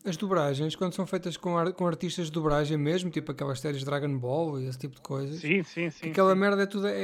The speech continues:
Speaker 1: é, é clockwork. Chegas lá, tá, tá, tá, tá, tá sempre a andar, aquilo é, é rápido.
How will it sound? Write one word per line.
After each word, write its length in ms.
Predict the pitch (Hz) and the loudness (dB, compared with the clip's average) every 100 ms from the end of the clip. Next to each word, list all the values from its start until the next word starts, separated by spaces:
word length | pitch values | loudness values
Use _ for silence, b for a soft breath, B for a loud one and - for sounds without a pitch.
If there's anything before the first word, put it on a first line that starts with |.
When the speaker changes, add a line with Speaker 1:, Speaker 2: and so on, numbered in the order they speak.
| 180 180 | -2 -2
Speaker 1:
é, 480 | 202 170 165 185 165 | -4 -4 -4 -4 -6
é 40 | |
clockwork. 720 | - 185 180 170 156 139 - - - | -2 -2 0 0 -2 -2 -10 -20 -12
Chegas 300 | 165 165 156 | -8 -6 -4
lá, 260 | 190 202 | -4 -4
tá, 160 | - 180 | -6 -6
tá, 120 | 180 | -6
tá, 120 | 175 175 | -6 -8
tá, 120 | 175 | -8
tá 120 | 175 | -8
sempre 260 | - 175 170 | -8 -8 -6
a 20 | |
andar, 320 | 160 165 175 | -4 -4 -6
aquilo 360 | 165 - 180 175 | -8 -8 -6 -4
é, 240 | 170 180 | -4 -6
é 60 | 175 | -6
rápido. 440 | 147 139 131 147 | -8 -8 -10 -14